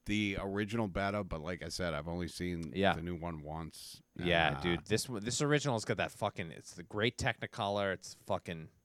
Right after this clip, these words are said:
Speaker 1: Yeah, it looks, it looks fantastic.
Speaker 2: It's, uh, it's really, uh, great. If you have not seen West Side Story, go.
Speaker 1: Plus, I love to, I love it when people snap in unison.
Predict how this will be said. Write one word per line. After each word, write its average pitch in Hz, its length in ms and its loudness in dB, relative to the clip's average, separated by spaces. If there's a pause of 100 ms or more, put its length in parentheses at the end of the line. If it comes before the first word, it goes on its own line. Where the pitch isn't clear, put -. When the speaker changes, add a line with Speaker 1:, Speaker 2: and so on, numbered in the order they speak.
Speaker 1:
Yeah, 78 240 2
it 50 80 -8
looks, - 460 -8
it 62 160 -12
looks 90 220 -8
fantastic. 73 760 -6
Speaker 2:
It's, - 300 -8
uh, 80 340 0
it's - 200 -8
really, 104 400 6
uh, 90 220 6
great. 90 300 2
If 85 140 -4
you 104 80 6
have 117 100 8
not 143 220 8
seen 156 220 4
West 147 160 8
Side 139 180 8
Story, 139 320 8
go. 131 460 12
Speaker 1:
Plus, 170 260 -2
I 139 60 -4
love 147 300 -4
to, 160 160 -4 (140)
I 131 80 -2
love 165 280 0
it - 20 0
when 165 180 -2
people 127 300 -8
snap 135 500 0
in 113 120 -12
unison. 131 640 -6